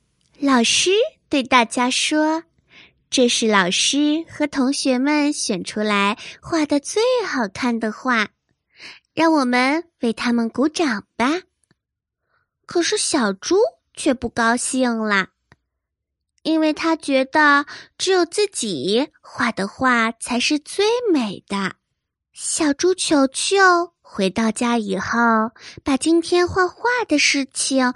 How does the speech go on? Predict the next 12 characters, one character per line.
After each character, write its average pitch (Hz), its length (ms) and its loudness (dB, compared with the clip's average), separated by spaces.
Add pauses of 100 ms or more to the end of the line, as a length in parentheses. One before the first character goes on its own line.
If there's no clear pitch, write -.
(280)
告 494 100 2 (240)
诉 269 220 0
了 247 120 4
妈 240 320 2
妈。 240 300 0 (1300)
猪 214 140 0
妈 214 280 0
妈 202 580 0
微 320 180 0
笑 381 380 -2
着 233 180 -2
说 220 440 -2